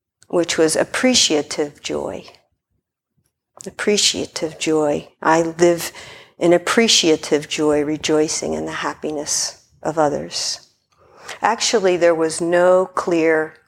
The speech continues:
as often happens, English translation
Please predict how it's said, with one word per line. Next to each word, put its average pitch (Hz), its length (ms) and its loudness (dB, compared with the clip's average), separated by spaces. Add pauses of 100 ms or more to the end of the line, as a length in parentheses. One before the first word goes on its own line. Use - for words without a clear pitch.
(100)
as 156 180 -2
often 156 360 2
happens, 156 800 -4 (720)
English 170 420 2
translation 151 960 -2